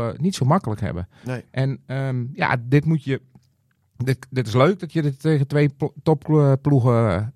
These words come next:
Speaker 1: eh, doet en dat je het die ploegen moeilijk maakt. Geen resultaat. Ja, nu moet je zorgen, Excelsior, eh, zelfde strijdwijze, erop knallen en drie punten pakken en daarna Emmen. En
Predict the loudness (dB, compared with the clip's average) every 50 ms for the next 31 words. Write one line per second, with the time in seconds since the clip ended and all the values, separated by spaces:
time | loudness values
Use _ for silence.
0 | _ -6 -4 -2 -2 -2 -2 0 0 0 0 0 -6 -6 -2 0 0 0 -2 -2
1 | -4 -6 -6 -6 -8 -4 -2 -2 0 0 2 0 2 2 4 6 4 4 4 0
2 | -4 -6 -6 -6 -6 -8 -12 _ _ _ -2 0 2 2 2 0 -4 -8 -6 -2
3 | 0 0 0 0 -4 _ _ _ _ _ -6 0 4 6 6 8 6 6 4 2
4 | 0 -2 -4 -2 -2 -2 -2 -2 -2 -4 -6 -10 -10 _ -6 -6 -4 0 2 2
5 | 2 2 0 -2 -6 -6 -6 -8 _ _ -20 -20 -20 _ _ _ _ -2 0 0
6 | 0 0 -2 0 2 2 2 2 0 -2 -2 0 0 0 -2 -4 -6 -6 -6 -6
7 | -6 -6 -6 -6 -8 -12 -20 _ _ _ _ _ -2 2 2 2 2 0 0 0
8 | 0 0 0 -2 -4 -6 -8 _ _ _ _ _ _ _ -4 -4 -2 -4 -4 -6
9 | -6 -4 -4 -4 0 2 2 2 2 0 -4 -8 -8 -8 -8 -6 -4 -2 0 2
10 | 2 2 2 0 0 0 0 2 2 2 0 -2 -6 _ _ -4 -4 -4 -4